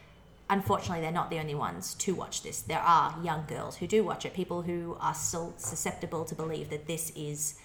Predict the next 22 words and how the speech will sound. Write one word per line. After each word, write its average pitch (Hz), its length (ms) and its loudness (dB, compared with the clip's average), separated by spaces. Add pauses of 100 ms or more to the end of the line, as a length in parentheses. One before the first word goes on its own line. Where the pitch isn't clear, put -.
(140)
what 175 260 -2
I 160 80 -2
need 147 180 -8
to 160 80 -8
be. 113 400 -6 (240)
Therefore, 156 680 -2 (420)
I 170 80 -4
need 151 120 -4
to 151 100 -6
look 156 260 -8 (200)
a 175 40 -10
certain 175 220 -4
way. 160 100 0
I 160 60 -2
need 160 140 -6
to 160 100 -4
buy 156 340 -2
these 160 220 -4
things. 156 280 -6
I 151 60 -6
need 143 140 -6
to 139 140 -8